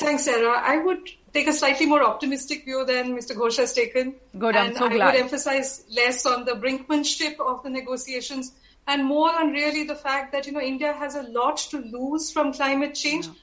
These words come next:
Speaker 1: but
Speaker 2: Yeah.
Speaker 1: also much to gain from adopting a climate-friendly pathway. So it's irrefutable, our principled stance that we are not, uh, who has caused this problem. Our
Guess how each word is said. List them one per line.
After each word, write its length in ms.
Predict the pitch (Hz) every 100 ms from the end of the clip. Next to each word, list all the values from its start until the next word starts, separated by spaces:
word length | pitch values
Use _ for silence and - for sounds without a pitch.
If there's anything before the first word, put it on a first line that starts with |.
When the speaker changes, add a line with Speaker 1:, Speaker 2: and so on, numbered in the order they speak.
| _
Speaker 1:
but 120 | 285
Speaker 2:
Yeah. 60 | 285
Speaker 1:
also 260 | 294 370
much 360 | 285 247 294 -
to 80 | 359
gain 480 | 190 240 294 349 349 294
from 160 | 277
adopting 460 | 247 208 202 240 220
a 60 | 214
climate-friendly 680 | 202 185 185 - 180 180 180
pathway. 460 | 175 156 - - - _ _ -
So 140 | 339
it's 220 | 311 349
irrefutable, 960 | - 277 320 370 - 320 320 339 277 339 466 - -
our 140 | 466 -
principled 560 | 277 262 277 302 285 262
stance 680 | - 247 240 359 392 - - _ _
that 180 | 247 226
we 120 | 247
are 140 | 240 233
not, 400 | 233 285 294 - _ -
uh, 280 | 214 214 214
who 240 | 220 240
has 220 | 247 233
caused 420 | - 220 233 -
this 180 | 220 -
problem. 500 | - 202 185 233 247 196
Our 260 | 190 202